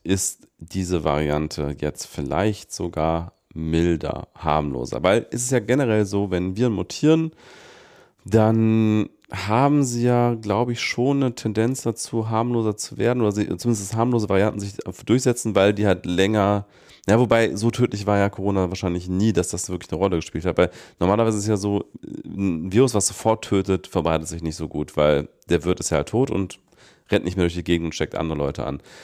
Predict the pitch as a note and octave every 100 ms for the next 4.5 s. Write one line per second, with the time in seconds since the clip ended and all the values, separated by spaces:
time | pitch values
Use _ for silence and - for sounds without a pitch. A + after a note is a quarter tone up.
0 | - - - - E2+ F2+ G2 F#2 F#2 -
1 | A2+ A#2 - - - - - A2 G#2 G2+
2 | G#2 G2+ G2+ F2 F#2+ G#2+ - F#2+ F#2+ -
3 | - G2 G2 F#2 F2 - E2+ E2+ E2 A#2
4 | A2+ A#2 C3 B2+ -